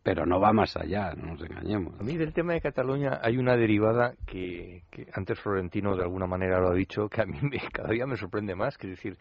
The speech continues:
Speaker 2: eh, la posición del Partido Popular electoralmente hablando en Cataluña, o sea, es la séptima fuerza política. Entonces, lo que me sorprende es que cada vez que veo a Alicia Sánchez Camacho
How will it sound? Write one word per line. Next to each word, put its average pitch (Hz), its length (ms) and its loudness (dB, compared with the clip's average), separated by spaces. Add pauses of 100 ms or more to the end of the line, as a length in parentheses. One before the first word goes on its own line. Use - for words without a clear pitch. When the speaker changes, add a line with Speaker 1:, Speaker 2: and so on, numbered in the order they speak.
(840)
Speaker 2:
eh, 85 520 0 (580)
la 95 180 4
posición 101 440 -4
del 151 120 0
Partido 107 280 2
Popular 95 480 4 (280)
electoralmente 90 680 0
hablando 95 280 0
en 98 60 -2
Cataluña, 92 500 0
o 82 40 -6
sea, 101 140 -2
es - 160 -8 (120)
la 95 140 -4
séptima 139 420 -2
fuerza 113 260 -6
política. 120 480 -4
Entonces, 139 420 -2
lo 107 140 -4
que 110 80 -4
me 110 80 -2
sorprende 156 400 0
es - 80 -4
que 120 60 -4
cada 98 180 2
vez 139 160 0
que 147 140 2
veo 147 200 4
a 92 40 6
Alicia 117 280 2
Sánchez 127 320 -2
Camacho 123 500 -2